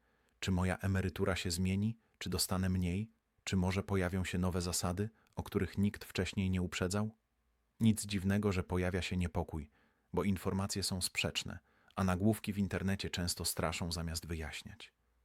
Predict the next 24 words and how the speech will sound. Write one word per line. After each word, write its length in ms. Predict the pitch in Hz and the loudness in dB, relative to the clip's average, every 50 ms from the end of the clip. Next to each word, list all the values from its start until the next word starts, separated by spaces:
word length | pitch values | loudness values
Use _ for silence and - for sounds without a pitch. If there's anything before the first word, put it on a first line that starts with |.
| _ _ _ _ _ _ _ _ - | _ _ _ _ _ _ _ _ -4
Dlatego 360 | - 90 82 - 87 87 87 | -2 -2 0 -2 -2 -2 -2
dziś, 440 | 85 104 117 90 - - - - - _ _ _ _ _ _ _ | -2 -2 -2 -4 -4 -6 -14 -16 -18 _ _ _ _ _ _ _
spokojnie 640 | - - - 92 87 - - 101 101 101 101 101 101 | -12 -8 -4 -4 0 4 4 6 6 6 4 4 2
i 180 | - - 98 87 | 0 -2 -4 0
bez 280 | 90 101 101 104 - | 2 2 2 2 0
zbędnych 640 | 92 87 82 85 90 90 90 82 80 80 82 80 - - | -2 -4 -4 -2 0 0 0 -2 -2 -4 -6 -6 -6 -6
emocji, 520 | 85 82 85 90 92 - - 101 107 107 _ _ - - - - - - - | -6 -4 -4 -4 -4 -4 -4 -4 -4 -6 _ _ -20 -20 -20 -20 -20 -18 -6
przejdziemy 420 | - - 104 98 98 107 107 101 | 0 2 2 4 6 6 6 4
przez 280 | - - - 107 - - | 4 2 0 0 0 0
to, 120 | - 107 | 0 0
co 140 | 101 - 104 | 0 0 -2
faktycznie 580 | 95 - 98 - - - 117 107 - - 104 90 | -2 -2 -4 -4 -2 -2 -2 -2 -2 -2 -2 -2
się 140 | - - 87 | -2 -2 -2
zmienia, 460 | 85 87 87 82 76 73 73 76 - _ _ _ _ _ _ _ _ _ _ - | -2 -2 -2 -2 -4 -6 -8 -12 -14 _ _ _ _ _ _ _ _ _ _ 2
kogo 280 | - 98 87 82 82 | 6 6 6 6 2
to 140 | - - 82 | -2 -2 -4
dotyczy 480 | 82 80 - - 85 - - 87 90 - _ _ _ _ _ _ _ _ _ - | -4 -4 -4 -4 -4 -4 -4 -6 -6 -8 _ _ _ _ _ _ _ _ _ 4
i 100 | 107 101 | 4 6
na 140 | 101 104 | 6 6
co 180 | 104 - 101 85 | 4 2 0 0
warto 340 | 85 87 85 - - 90 87 | 0 0 -2 -2 -2 -4 -4
zwrócić 460 | 87 85 90 92 87 - 98 101 - | -2 -2 -2 -2 -2 -4 -6 -8 -8
szczególną 500 | - - - 85 73 82 80 80 82 82 | -6 -4 -4 -4 -2 -2 -2 0 0 0
uwagę. 540 | - - 98 85 80 71 69 71 - - | 0 -2 -2 -4 -4 -6 -8 -8 -12 -14